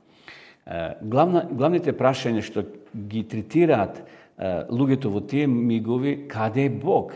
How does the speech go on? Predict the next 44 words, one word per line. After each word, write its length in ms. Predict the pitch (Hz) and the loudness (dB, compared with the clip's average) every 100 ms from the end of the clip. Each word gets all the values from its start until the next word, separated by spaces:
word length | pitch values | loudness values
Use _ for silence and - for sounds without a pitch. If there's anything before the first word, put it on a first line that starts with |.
| - - _ - | -18 -20 _ -12
Зошто 380 | 98 117 - 113 | -8 -6 -4 -2
Бог 200 | 123 135 | -2 -4
не 100 | 135 | -4
се 140 | 139 | -2
замеша 500 | 127 165 165 160 151 | 2 4 4 0 -4
ако 180 | 143 143 | -2 0
е 40 | |
моќен? 420 | 135 143 139 104 - - - - | 0 0 -2 -6 -6 -14 -16 -6
Зошто 320 | 120 - 123 | -6 -2 0
Бог 220 | 135 135 | 0 0
не 80 | 131 | 0
ја 100 | 135 | 0
стави 300 | 135 139 135 | 0 -2 -2
својата 400 | 147 147 147 143 | 2 2 4 4
рака 240 | 147 147 | 2 2
и 40 | 123 | 0
не 100 | 113 | 0
ги 100 | 110 | -4
спречи 480 | - 147 160 151 | -2 0 0 0
тие 180 | 135 160 | -6 -2
неволи 460 | 117 117 113 110 104 | 0 2 2 0 -2
и 40 | |
болести 520 | 80 104 117 117 113 | -2 -2 -2 -4 -8
кои 160 | 107 87 | -10 -8
може 280 | 92 104 107 | -6 -4 -4
да 140 | 92 | -4
дојдат 380 | 92 98 95 - - - - - | -2 -2 -2 -4 -14 -20 -20 -10
на 180 | 92 - - | -8 -8 -8
врз 160 | 78 | -10
секого 520 | - - 101 92 90 90 - | -6 -8 -6 -8 -8 -8 -10
од 140 | 87 | -10
нас?“ 400 | 80 67 - - _ _ _ _ _ _ _ _ - - - | -10 -12 -14 -18 _ _ _ _ _ _ _ _ -20 -20 -4
Кога 200 | 123 131 | 2 4
неволите 480 | 127 147 175 185 | 4 2 2 0
и 60 | 143 | -2
проблемите 600 | 123 117 143 143 139 104 | 0 2 4 4 0 -4
ќе 400 | 117 110 - - | -2 -2 -4 -4
навалат 560 | 120 135 151 120 95 - | 0 2 4 4 2 0
во 140 | 110 | -2
нашиот 360 | 110 120 156 117 | -2 -2 -2 -2
живот, 260 | 110 110 | 0 -2
драги 280 | 98 104 101 | 0 0 0
мои 140 | 101 90 | -4 -4
пријатели, 640 | 104 113 120 120 104 | -2 -2 -2 -2 -2